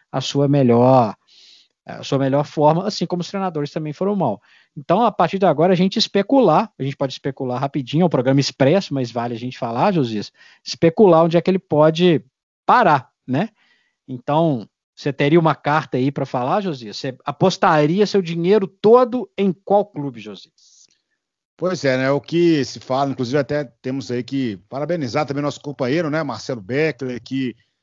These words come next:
Speaker 2: já tinha dado aquela chocada no mundo <laughs> relacionada ao Neymar, e agora ele já tinha dito anteriormente sobre a situação do Messi.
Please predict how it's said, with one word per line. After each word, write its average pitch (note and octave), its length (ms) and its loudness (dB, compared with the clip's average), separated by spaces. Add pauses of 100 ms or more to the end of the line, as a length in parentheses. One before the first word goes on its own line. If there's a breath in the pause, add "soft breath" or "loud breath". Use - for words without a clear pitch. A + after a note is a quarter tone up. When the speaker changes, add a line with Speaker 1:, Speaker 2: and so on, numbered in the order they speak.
(120)
Speaker 2:
já F#3 160 -6
tinha A3 340 -8
dado E3 200 -4
aquela D#3 300 -4
chocada B2+ 540 -8
no B2+ 120 -8
mundo A#2+ 400 -8
<laughs> - 500 -16
relacionada C#3+ 640 0
ao D#3+ 60 -2
Neymar, F#3 540 -4
e F3 40 -4
agora E3 640 -2 (340)
ele G#2+ 120 -16
já B2+ 140 -8
tinha D3 260 -10
dito D3 460 -6
anteriormente C#3 800 -2
sobre D3+ 600 -4
a E3+ 60 0
situação D#3+ 880 -6
do D3 460 -6
Messi. D3+ 520 -6